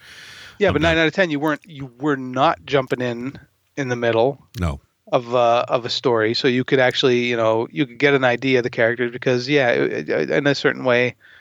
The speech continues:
Speaker 1: it was this kind of trapped in amber sort of writing, uh, and especially when Jim Shooter was running Marvel and stuff like that, because he was like, you know, they used to say every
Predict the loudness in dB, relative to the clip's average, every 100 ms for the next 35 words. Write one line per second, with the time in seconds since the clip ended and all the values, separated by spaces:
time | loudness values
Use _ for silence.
0 | -20 _ _ -2 2 2 2 0 0 0
1 | 0 -2 -6 0 0 0 -2 -2 -2 -2
2 | 0 0 0 0 2 2 -2 -8 -18 _
3 | _ -2 0 0 0 0 -2 0 0 2
4 | 0 0 -2 -2 0 0 0 0 -2 -2
5 | 0 0 2 -2 -2 -2 0 0 0 0
6 | -4 -6 -2 0 0 -2 -2 -10 -20 -4
7 | -4 -2 -2 2 4 4 4 2 2